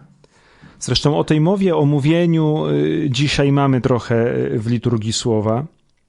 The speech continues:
w Ewangelii. Takim słowem, y, kluczem, który,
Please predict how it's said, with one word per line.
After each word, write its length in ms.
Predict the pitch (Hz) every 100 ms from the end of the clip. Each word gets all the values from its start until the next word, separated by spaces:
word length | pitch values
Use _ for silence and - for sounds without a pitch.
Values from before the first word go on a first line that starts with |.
| _
w 160 | - - 131 123 127
Ewangelii. 760 | 127 117 117 113 110 101 104 131 _ _ _ _ _ _ _ _ _ _ _ _ _ _ _ _ _ _ _ _ _ _ _ _ _ _ _ _
Takim 280 | 131 139 143
słowem, 540 | 165 185 185 175 170
y, 380 | 170 156 151 147
kluczem, 640 | - 175 202 196 151 139
który, 380 | 127 - 139 135